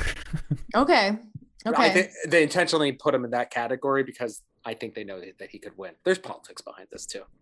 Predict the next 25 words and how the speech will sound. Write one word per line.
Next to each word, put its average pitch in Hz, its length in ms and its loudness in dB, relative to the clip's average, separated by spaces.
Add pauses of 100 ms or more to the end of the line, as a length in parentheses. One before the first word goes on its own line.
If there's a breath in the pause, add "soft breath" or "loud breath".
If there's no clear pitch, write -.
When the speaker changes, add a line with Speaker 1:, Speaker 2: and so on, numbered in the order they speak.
(480)
Speaker 2:
Okay. 156 440 0
Speaker 1:
Yeah. - 160 -18
Speaker 2:
Okay. 180 300 -8
So 214 400 2
Carey 285 360 2
Mulligan, 214 640 0 (120)
not 202 480 2
Oscar 185 420 0
bait 156 240 -4
at 151 120 -6
all. 147 460 -8 (680)
Speaker 3:
No, 262 280 2
I 107 40 -4 (160)
Speaker 2:
Because 214 60 0
Speaker 3:
don't 311 140 2
think, 294 120 4
Speaker 2:
she's 202 120 0
Speaker 3:
I - 100 -8
don't - 40 2
Speaker 2:
not 196 300 6
Speaker 3:
think 311 160 0
so. 208 100 -4
Yeah. 202 80 -2 (120)
Speaker 2:
transforming 190 680 0
herself. - 800 -8